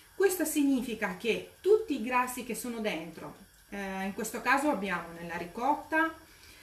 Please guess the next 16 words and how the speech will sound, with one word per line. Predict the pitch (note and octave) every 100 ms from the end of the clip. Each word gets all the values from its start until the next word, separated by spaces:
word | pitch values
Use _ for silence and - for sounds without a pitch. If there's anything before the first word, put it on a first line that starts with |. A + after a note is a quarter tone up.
| - -
ehm, | G#3 G3+ G3+ G3+ G3 F#3+ F#3
poco | B3 B3+ B3+ A#3
olio, | B3 A#3+ A#3
diciamo, | G#3+ A#3+ G#3+ G#3+
con | A3
quale | G#3+ G#3+
è | G#3
stata, | G#3+ G#3+ G#3 G3+ G3 G3
eh, | G#3 G3 F#3
cotta | A3+ G3 G3+
la | F#3 F#3+
zucca | F#3+ G#3+ G3+ F#3
e | G3+
i | G3
funghi | G#3 G3 F#3
porcini, | - F3+ - C4 C#4 D4 E4+